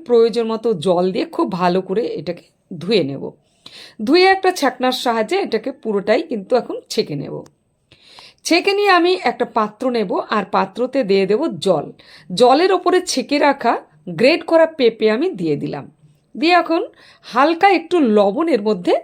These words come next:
দিয়ে দেব প্রয়োজন মতো। যৎসামান্যই লবণ আমি দেব। দিয়ে খুব ভালোভাবে কিন্তু এটাকে ফোটাতে থাকবো গ্যাসের চুলায়। এরকম খুব ভালোভাবে ফুটে গেছে এখন। এইবারে, আর এটা হালকা সেদ্ধও হয়ে গেছে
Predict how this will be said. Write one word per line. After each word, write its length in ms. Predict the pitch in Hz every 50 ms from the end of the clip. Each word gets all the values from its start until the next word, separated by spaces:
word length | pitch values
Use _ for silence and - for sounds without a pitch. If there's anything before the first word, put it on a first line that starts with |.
| - _ _ - 196 175
দিয়ে 180 | 170 214 202 165 151
দেব 120 | 151 143 147 147 147
প্রয়োজন 340 | 208 208 185 156 147 151 143 - 165
মতো। 220 | - - - - - - _ _ _ _ _ _ _ _ _ _ _ _ - _ - - - 220 208 190
যৎসামান্যই 680 | 233 233 233 - - 311 311 320 339 330 370 415 427 349
লবণ 220 | 277 240 226 254 240 240
আমি 100 | 247 285 247 208
দেব। 140 | 196 180 170 214 359 523 - _ _ _ _ _ -
দিয়ে 140 | 233 294 320 311 -
খুব 120 | 381 392 330 269 240
ভালোভাবে 460 | 233 220 233 285 285 330 330 359 403 392 392
কিন্তু 220 | 285 262 247 - 233 220
এটাকে 260 | 208 220 208 - 370 494 440 -
ফোটাতে 340 | - 214 202 - 165 151 170 160 170
থাকবো 240 | 160 147 151 156 - 285 240
গ্যাসের 260 | 185 185 - 170 - - -
চুলায়। 280 | - - - 127 123 - _ _ _ _ - - - - - - - -
এরকম 200 | - 294 359 349 359 -
খুব 120 | 392 381 320 277 254
ভালোভাবে 400 | 262 269 311 302 330 330 359 349 349 -
ফুটে 220 | 330 330 339 349 339 349
গেছে 200 | 330 330 320 330 320 311
এখন। 200 | 320 - 381 508 - - _ _ - - - _ _ _ -
এইবারে, 420 | 247 277 320 339 349 330 269 311 508 - - - _ _ _ _ _ _ _ _ _ _ _ _ -
আর 160 | 202 214 214 - - 277
এটা 120 | 285 330 247 226
হালকা 220 | 277 311 - - - -
সেদ্ধও 360 | 277 247 190 185 214 247 247 208 180
হয়ে 160 | 196 170 156 151
গেছে 180 | 147 147 -